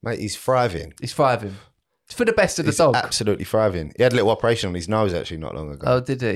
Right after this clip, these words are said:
Speaker 1: Yeah, 'cause he had, like, a tight nose. French boys, like, a problem French bulldogs
Speaker 2: Oh, is
Speaker 1: get.
Speaker 2: it?
Speaker 1: He
Speaker 2: They
Speaker 1: had to have
Speaker 2: can't
Speaker 1: a nose
Speaker 2: breathe and
Speaker 1: job.
Speaker 2: that.
Speaker 1: Yeah, he had to have a
Speaker 2: Yeah.
Speaker 1: nose job.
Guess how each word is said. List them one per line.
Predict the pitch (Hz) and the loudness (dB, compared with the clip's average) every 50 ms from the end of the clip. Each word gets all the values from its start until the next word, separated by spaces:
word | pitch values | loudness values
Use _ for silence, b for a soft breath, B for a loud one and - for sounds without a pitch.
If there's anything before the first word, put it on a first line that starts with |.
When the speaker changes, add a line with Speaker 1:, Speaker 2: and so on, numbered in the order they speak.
| 92 95 | 2 2
Speaker 1:
Yeah, | 95 90 | 2 2
'cause | 82 - 95 87 | 0 -2 -4 -4
he | 90 | -2
had, | 90 90 | -2 -2
like, | 85 80 - - | -2 -4 -6 -8
a | 92 | -10
tight | - - 95 82 - - | -6 -4 -2 -2 -2 -2
nose. | 92 90 95 101 107 - - - - _ _ _ _ _ _ _ _ _ _ _ _ _ _ _ _ _ _ _ _ _ _ _ _ _ _ _ _ | -2 -2 -2 -2 -4 -6 -10 -18 -20 _ _ _ _ _ _ _ _ _ _ _ _ _ _ _ _ _ _ _ _ _ _ _ _ _ _ _ _
French | - - 113 104 - | -4 -2 -2 -2 2
boys, | - 107 101 82 | 2 0 2 2
like, | 95 - | 0 -2
a | - | -2
problem | - - 101 82 90 85 80 | -2 -2 -2 -2 -2 -4 -2
French | - 92 85 - - | -4 -4 -4 -4 -2
bulldogs | 92 92 87 82 78 - 123 | -2 -2 -2 0 0 2 2
Speaker 2:
Oh, | 123 | 2
is | - | 2
Speaker 1:
get. | 80 76 | 2 0
Speaker 2:
it? | |
Speaker 1:
He | - - | 0 0
Speaker 2:
They | 92 | 0
Speaker 1:
had | 90 - | 0 2
to | - | 0
have | 117 87 | 0 0
Speaker 2:
can't | 90 95 | 2 2
Speaker 1:
a | 95 95 | 4 2
nose | 92 90 | 2 0
Speaker 2:
breathe | 104 95 | 0 0
and | 87 82 71 | 0 0 -2
Speaker 1:
job. | |
Speaker 2:
that. | - 82 | -4 -6
Speaker 1:
Yeah, | 82 | -8
he | 80 80 | -6 -8
had | 78 80 - - - - | -10 -12 -14 -20 -18 -12
to | - - | -10 -8
have | - 95 | -8 -8
a | 90 95 | -8 -10
Speaker 2:
Yeah. | 85 87 | -12 -12
Speaker 1:
nose | 87 - | -12 -12
job. | - 85 80 | -12 -14 -14